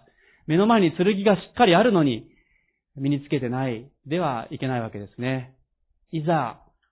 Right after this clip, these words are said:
一つの石が石投げから飛んでいったように、私たちは、しっかりと身につけなければいけません。できるのにしないではなくて、できるときにしていかなければいけないと思います。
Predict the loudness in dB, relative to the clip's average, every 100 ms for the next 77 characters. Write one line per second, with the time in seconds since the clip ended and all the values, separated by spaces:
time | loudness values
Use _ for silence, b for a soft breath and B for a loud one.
0 | _ _ -8 -6 -6 -8 -8 -8 -8 -8
1 | -12 -6 -6 -4 -6 -6 -6 -6 -6 -8
2 | -10 -10 -12 -16 -18 -12 -10 -10 -10 -8
3 | -8 -8 -10 -16 _ -20 _ _ _ _
4 | _ _ _ _ _ -20 -16 -8 -8 -6
5 | -8 -10 -12 _ -8 -6 -6 -6 -6 -6
6 | -10 -8 -8 -10 -12 -14 -14 -14 -12 -6
7 | -4 -2 0 0 -2 -2 -4 -12 -16 -6
8 | -2 -2 -2 -4 -4 -6 -10 -10 -8 -8
9 | -10 -20 _ _ -12 -8 -6 -6 -6 -8
10 | -6 -6 -6 -4 -4 -2 -2 -2 -4 -4
11 | -6 -10 -6 -6 -6 -10 -16 -18 -20